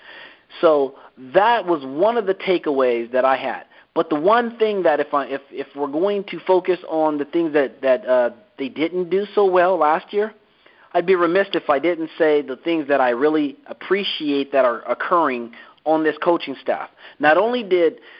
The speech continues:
Clay, uh, right, wrong, or indifferent, hire adults at certain positions and, and then place the right people in their right positions, but the one thing that will go unnoticed all year is that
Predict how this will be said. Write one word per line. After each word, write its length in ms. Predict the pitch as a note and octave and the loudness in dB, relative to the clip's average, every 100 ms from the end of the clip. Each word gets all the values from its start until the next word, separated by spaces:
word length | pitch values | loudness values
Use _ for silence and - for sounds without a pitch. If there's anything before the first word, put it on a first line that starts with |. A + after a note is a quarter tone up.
| _ _ | _ _
Clay, 600 | - - G3 F3 C#3 C#3+ _ _ _ _ _ D#3+ | -10 0 2 4 2 -4 _ _ _ _ _ 0
uh, 140 | D3 | 0
right, 360 | A#2+ B2+ D#3+ D3+ | 0 0 0 2
wrong, 240 | D#3 E3 | 0 0
or 100 | D3 | 0
indifferent, 540 | C#3 B2+ E3+ - A2+ - _ | -2 0 -2 -2 -10 -10 _
hire 440 | - E3+ D#3+ C#3 | -2 0 2 0
adults 460 | A2+ G#2 C#3 F#3+ - - _ _ _ _ | -4 0 0 0 -4 -20 _ _ _ _
at 140 | C#3+ - | -4 0
certain 220 | F3 E3 | -2 -2
positions 580 | D#3 C#3+ D3+ F3 G3+ G3 - | -4 -2 0 0 -2 -6 -6
and, 200 | D3 C#3+ | -4 -2
and 200 | C#3 D3 | -2 0
then 160 | D#3+ D3+ | 0 -2
place 360 | - A3 A3+ G#3 - - | 0 2 2 -2 -12 -6
the 80 | |
right 280 | B2+ D#3 D#3 | 0 0 0
people 380 | E3 E3 D3 B2+ - | -4 -6 -6 -8 -10
in 160 | E3+ G3+ | -6 -2
their 120 | F3 | 2
right 220 | C3 B2+ | 2 0
positions, 520 | - A#2 B2 - A#2+ A#2 _ _ _ - _ | -6 -10 -8 -8 -14 -18 _ _ _ -20 _
but 180 | - D#3+ | -2 0
the 60 | C#3+ | 0
one 400 | C3 F#3+ B3 A#3+ | 2 2 0 -2
thing 240 | A3+ A3 | -2 2
that 180 | F#3+ D#3+ | 0 2
will 120 | D#3 | 0
go 240 | D3+ D#3+ D3+ | 0 0 0
unnoticed 640 | E3 E3 D#3 D3+ C3 A2+ - | -2 -2 0 0 0 -6 -8
all 240 | D3 D#3 D3+ | 0 2 2
year 500 | A#2+ C3 D#3 D#3+ D#3+ _ _ _ - _ _ _ _ _ | -2 -6 -2 -2 -6 _ _ _ -20 _ _ _ _ _
is 220 | E3 D3+ | -2 0
that 380 | D3 C3 A2+ - | 2 2 0 -6